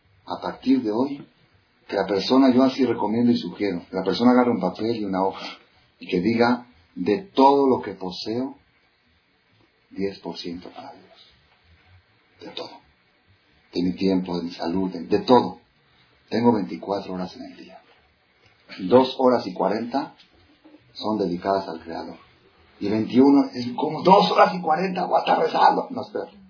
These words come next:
Una hora para ti, otra hora para ti, otra hora para ti, otra hora para ¿no? Las últimas dos horas y cuarenta dásela al Creador. ¿Qué quiere decir dásela al Creador? Si es un hombre,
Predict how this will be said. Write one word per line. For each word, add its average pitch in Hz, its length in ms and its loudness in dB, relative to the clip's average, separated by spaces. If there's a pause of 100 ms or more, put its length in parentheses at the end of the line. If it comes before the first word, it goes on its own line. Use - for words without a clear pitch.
(500)
Una 226 300 10
hora 233 220 6
para 180 200 0
ti, 165 340 -4
otra 240 320 8
hora 247 220 8
para 196 180 2
ti, 180 180 -2
otra 254 320 6
hora 262 280 10
para 220 180 2
ti, 190 160 -6
otra 277 340 6
hora 294 140 6
para - 320 -4 (1000)
¿no? 180 320 -20
Las - 140 -20
últimas 123 640 -16 (880)
dos 110 280 -12
horas 104 240 -10
y 92 60 -20
cuarenta 92 400 -14
dásela 87 380 -14
al 80 120 -20
Creador. 80 380 -20 (1200)
¿Qué 120 140 -4
quiere 127 140 0
decir 117 140 -6
dásela 101 280 -4
al 95 160 -6
Creador? 98 320 -4
Si 107 80 -2
es 107 120 -2
un 104 120 -4
hombre, 110 400 -6